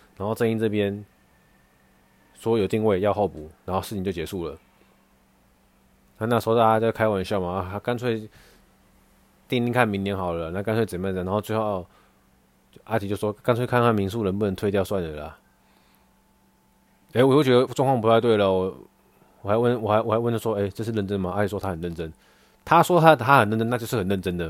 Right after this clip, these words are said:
没有在开玩笑的，就赶快灭火了嘛。好，那对于这件事情，观众，在听的观众的你，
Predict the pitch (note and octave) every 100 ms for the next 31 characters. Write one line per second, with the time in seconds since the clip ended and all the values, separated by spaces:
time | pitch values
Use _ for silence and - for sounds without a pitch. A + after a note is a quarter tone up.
0 | - G#2 G#2 G#2+ F#2 F2 F2 D#2+ D#2+ -
1 | _ _ _ _ _ _ _ _ _ _
2 | _ _ _ _ B2+ A2+ A#2 D3+ B2+ G2+
3 | G2 F#2 F2+ F2 D#2+ - _ _ _ _
4 | _ _ _ _ _ _ _ _ _ _
5 | _ _ _ _ _ _ - F#2+ F2+ F#2
6 | _ _ _ _ _ B2+ C#3+ - _ _
7 | _ _ _ _ - E3 C#3 D#3+ D3+ C3+
8 | G#2 F2+ F2+ - _ _ _ _ _ _
9 | _ _ _ _ _ _ _ _ C#3 D3
10 | C#3 G2 F2+ _ _ _ _ _ _ _
11 | _ _ _ _ _ D#3 C#3+ D3 C#3+ B2
12 | B2+ A2 F#2 D#2+